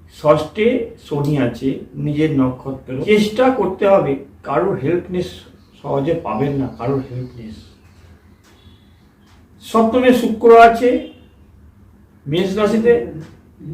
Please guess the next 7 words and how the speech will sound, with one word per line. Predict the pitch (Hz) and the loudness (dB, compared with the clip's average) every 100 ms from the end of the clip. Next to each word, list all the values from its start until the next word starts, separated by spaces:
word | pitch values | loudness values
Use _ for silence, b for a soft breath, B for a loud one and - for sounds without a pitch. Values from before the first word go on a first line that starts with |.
| - - 131 | -16 -16 -8
জুনের | 156 190 202 202 - - - - | -2 2 2 0 -8 -20 -20 -8
মাসের | 170 226 214 | -4 -2 -2
শেষের | - 202 214 | 0 0 0
দিকে | 226 269 269 - 156 147 - - - | 2 2 0 -4 -12 -14 -14 -20 -18
শুক্র | - 180 - 247 254 - - - - - - | -10 -8 0 4 4 0 -12 -20 -20 -20 -6
চলে | 175 160 | 2 4
যাবে | 147 - - | 4 2 -2